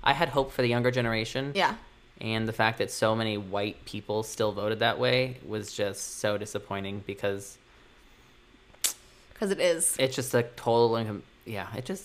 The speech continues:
Speaker 2: It just
Speaker 1: disappointing.
Speaker 2: is.
Speaker 1: It's just disappointing.
Speaker 2: Yeah.
Speaker 1: But anyways, thank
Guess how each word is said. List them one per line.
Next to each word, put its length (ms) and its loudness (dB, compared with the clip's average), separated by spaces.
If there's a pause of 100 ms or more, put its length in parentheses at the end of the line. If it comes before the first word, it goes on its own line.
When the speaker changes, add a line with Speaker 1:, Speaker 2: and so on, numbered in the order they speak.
Speaker 2:
It 20 -4
just 120 -10
Speaker 1:
disappointing. 320 2
Speaker 2:
is. 180 6
Speaker 1:
It's 100 -2
just 120 -10
disappointing. 400 -16 (260)
Speaker 2:
Yeah. 220 0 (420)
Speaker 1:
But 260 6
anyways, 420 6
thank 360 2